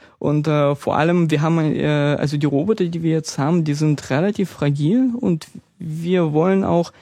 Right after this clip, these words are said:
die Beschleunigungssensoren eventuell dazu zu verwenden, um den, äh, Fall ein bisschen eventuell abzumildern, ne, dass er quasi die fragilsten Teile versteckt, bevor er sich auf die Fresse packt.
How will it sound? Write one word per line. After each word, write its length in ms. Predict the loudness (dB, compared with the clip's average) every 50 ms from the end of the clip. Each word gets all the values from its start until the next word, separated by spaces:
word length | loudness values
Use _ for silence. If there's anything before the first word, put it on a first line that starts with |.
| -20 _ -4 -2
die 60 | 0
Beschleunigungssensoren 840 | 0 0 0 2 2 2 2 2 0 0 -2 -2 0 0 0 0 0
eventuell 400 | 0 0 0 0 2 0 0 0
dazu 220 | 0 -2 -2 -4
zu 120 | -6 -4 -4
verwenden, 400 | -2 0 0 2 2 2 0 0
um 220 | 0 0 0 0 -2 -8 -20 _ _ _ _ _ _ 0
den, 180 | 2 2 2 2
äh, 320 | 2 2 2 2 0 -2 -4 _ _ _ _
Fall 320 | _ -8 -2 0 2 2
ein 220 | 4 4 4 2 2
bisschen 260 | 0 0 0 0 2
eventuell 380 | 2 2 0 0 0 -2 -2 -2
abzumildern, 760 | -4 -6 -2 2 2 4 4 4 4 2 2 0 0 -2 -4
ne, 120 | -2 -2 0
dass 160 | -2 0 0
er 220 | -2 -2 -2 -2
quasi 540 | -2 0 0 0 0 0 0 0 0 0 -2 -2
die 120 | -4 -4 -4
fragilsten 560 | 0 0 2 2 2 2 0 0 0 0 0
Teile 320 | 2 0 0 2 2 0
versteckt, 420 | -2 -4 -6 -2 -4 -4 -4 -4 -6
bevor 300 | -4 -2 0 0 0 0
er 80 | -2 -6 _ -20 -20 -20 -20 -20 -20 -20 _ _ _
sich 220 | -8 -6 -4 -4
auf 60 | -4 -4
die 80 | -6
Fresse 260 | -6 -6 -6 -6 -6 -4
packt. 240 | -6 -6 -6 -8